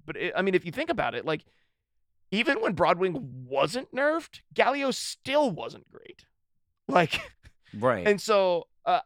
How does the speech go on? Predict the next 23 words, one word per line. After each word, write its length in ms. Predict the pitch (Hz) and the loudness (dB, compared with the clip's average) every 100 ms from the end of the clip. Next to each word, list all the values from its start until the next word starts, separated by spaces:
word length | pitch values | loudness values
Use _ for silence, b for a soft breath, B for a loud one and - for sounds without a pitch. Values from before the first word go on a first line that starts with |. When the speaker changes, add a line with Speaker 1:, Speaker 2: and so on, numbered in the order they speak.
| - | 0
Speaker 1:
I 120 | 254 | 2
don't 200 | 311 233 | 2 0
mind. 840 | 170 160 160 170 180 190 190 208 202 _ _ _ - | -8 -4 -4 -2 -4 -6 -8 -12 -12 _ _ _ 0
I 100 | 190 | 0
d-, 100 | 233 | 2
I 100 | 180 | 0
just, 340 | 208 277 - _ _ _ | 0 -2 -6 _ _ _
I, 120 | 185 - B B B | 0 0 B B B
<sighs> 380 | _ _ _ _ | _ _ _ _
I 100 | 170 | 0
struggle 600 | - - - 214 233 262 | 2 -4 6 8 8 0
seeing, 720 | 220 - 180 160 147 139 127 - _ _ _ _ _ - | -4 -6 -4 -4 -4 -4 -8 -10 _ _ _ _ _ -2
like, 300 | 151 127 - _ _ | 0 0 -8 _ _
what 280 | 123 143 147 | -4 2 4
I 440 | 151 180 190 185 - 156 117 | 4 6 6 6 2 -12 -8
deem 340 | 160 175 185 | -6 -4 -4
to 140 | 170 190 | -6 -6
be 460 | 147 127 120 120 - | -4 -4 -6 -8 -10
staple 800 | - - - - 175 165 180 165 | -12 -10 -8 0 0 0 -4 -6
tools 680 | - 156 123 101 - - - _ _ | -4 -2 -2 -6 -12 -14 -16 _ _
for 140 | - 147 | -4 -4
a 60 | |
faction 840 | 127 - 131 - - - 95 - | -4 -2 -2 -2 -6 -8 -10 -18